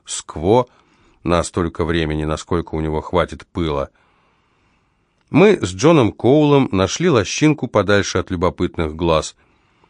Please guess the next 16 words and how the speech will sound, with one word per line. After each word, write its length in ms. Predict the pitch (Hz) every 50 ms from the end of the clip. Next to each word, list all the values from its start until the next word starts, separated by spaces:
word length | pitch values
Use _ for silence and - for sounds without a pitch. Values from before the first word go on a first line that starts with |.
| _ _ _ _
и 280 | - 98 95 95 95 90
с 140 | - - 120
лёгким 400 | 147 185 180 - - 110 98 90
сердцем – 600 | - - 135 156 165 135 - - 139 127 123 - _ _ _ _ _ _ _ _ _ _ _
Подобно 420 | - 90 82 98 90 82 90 87
человеку, 500 | 82 - 104 107 123 151 175 170 - 127
сбросившему 800 | 104 101 95 104 104 - - 87 76 - - - 85 80 78 73
с 60 | -
себя 320 | - - 90 80 82 78
заботу, 580 | 69 76 82 82 98 143 170 165 - 143 127 - _ _ _ _ _ _ _ _ _ _ _ _
мы 140 | 90 101
стали 300 | 95 - - 185 190 185
прогуливаться 840 | 170 - - 110 104 101 120 151 156 139 135 123 - - - 110 104
меж 280 | 98 95 90 - -
индейских 680 | 98 92 87 82 107 131 135 - - - - 92 80 -
шатров, 580 | - - 90 80 - 87 101 131 151 143 -